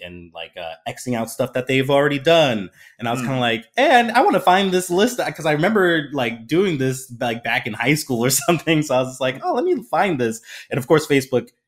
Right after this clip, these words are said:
Speaker 1: now has gotten rid of that feature. <laughs>
Speaker 2: Right.
Speaker 1: It's like, "No one
Speaker 2: Yeah.
Speaker 1: was using this feature. Why did we have this?"
Speaker 2: <laughs>
Speaker 1: Um, so I was, like, trying, like, there's a way to find it, but it's super convoluted and you have to go through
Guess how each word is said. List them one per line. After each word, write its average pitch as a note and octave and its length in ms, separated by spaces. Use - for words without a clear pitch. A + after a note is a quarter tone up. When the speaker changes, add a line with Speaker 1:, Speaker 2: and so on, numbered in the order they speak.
Speaker 1:
now A#2 360
has G#2 220
gotten G2 220
rid G#2 140
of B2+ 80
that D3+ 300
feature. D3 520
<laughs> - 40
Speaker 2:
Right. A3 400
Speaker 1:
It's D#3+ 240
like, B2+ 240
"No A#2 120
one C3 100
Speaker 2:
Yeah. C3 60
Speaker 1:
was A#2+ 120
using B2 300
this C#3+ 220
feature. C#3+ 420
Why C3+ 160
did C#3 180
we C3 120
have A#2 280
this?" C#3 220
Speaker 2:
<laughs> - 160
Speaker 1:
Um, G3+ 720
so D3 380
I C#3 200
was, D#3 160
like, C#3 220
trying, D3+ 520
like, B2+ 180
there's C#3+ 140
a C3+ 40
way B2+ 300
to B2+ 100
find A#2+ 400
it, B2 80
but A2+ 100
it's A2 180
super B2+ 400
convoluted A2 640
and G#2+ 100
you G#2+ 80
have G#2+ 80
to G#2+ 60
go G2 240
through G2 220